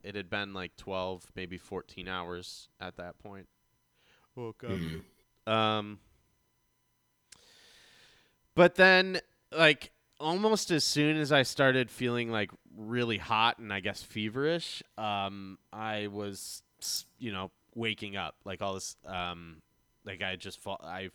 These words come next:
Speaker 1: felt hot for a little bit. I couldn't have been awake for more than a half hour. So it was, it was not bad.
Speaker 2: Were you
Speaker 1: Um,
Speaker 2: bothered?
Speaker 1: I was hot, I was bothered,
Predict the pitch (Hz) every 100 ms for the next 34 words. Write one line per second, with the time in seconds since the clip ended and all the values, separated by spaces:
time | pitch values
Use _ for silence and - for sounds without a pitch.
0 | - 98 92 - - 120 131 - - 120
1 | 107 104 - 98 117 110 117 117 - 110
2 | - 185 135 104 90 80 76 - - 78
3 | 76 67 78 73 50 - 50 50 - _
4 | _ _ _ - 95 92 85 - - -
5 | - 87 78 67 50 50 - _ _ -
6 | - - - - - 107 110 110 67 64
7 | 98 139 - - _ _ _ _ _ _
8 | _ - 104 98 - 120 143 _ _ 90
9 | 85 113 113 117 113